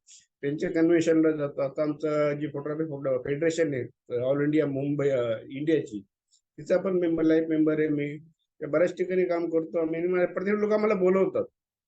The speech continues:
म्हणजे आमचा अनुभव त्यामुळे मी शेअर करायला किंवा त्यांना आमचा अनु-, त्यांचा शेअर करायला बोलवतो.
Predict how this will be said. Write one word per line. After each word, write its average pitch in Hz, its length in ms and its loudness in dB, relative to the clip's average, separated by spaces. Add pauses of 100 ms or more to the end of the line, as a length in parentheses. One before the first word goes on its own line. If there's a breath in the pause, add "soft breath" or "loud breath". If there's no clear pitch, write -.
(300)
म्हणजे 131 120 -4
आमचा 139 280 -4
अनुभव 156 340 2
त्यामुळे 170 280 0
मी 180 120 4
शेअर 175 220 2
करायला 170 340 0
किंवा 175 240 0
त्यांना 165 320 2
आमचा 170 240 0
अनु-, 170 180 0
त्यांचा 160 340 -2
शेअर 156 220 -2
करायला 160 200 2
बोलवतो. 139 460 -6